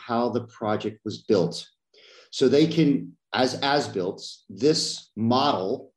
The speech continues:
is extremely rich with data. So that way the owner can maintain the building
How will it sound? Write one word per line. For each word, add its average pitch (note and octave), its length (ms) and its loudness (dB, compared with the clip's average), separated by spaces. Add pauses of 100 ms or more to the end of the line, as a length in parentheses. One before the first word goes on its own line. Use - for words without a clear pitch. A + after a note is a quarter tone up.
(320)
is B2 160 2
extremely F3 520 2
rich E3 280 0
with C#3+ 200 -6
data. A#2 400 0
So - 180 -6
that C3+ 280 -2
way A#2 400 -2 (440)
the A#2+ 260 -4
owner C#3+ 640 2
can B2 340 0
maintain C3 600 2
the A#2+ 80 2
building A2 760 2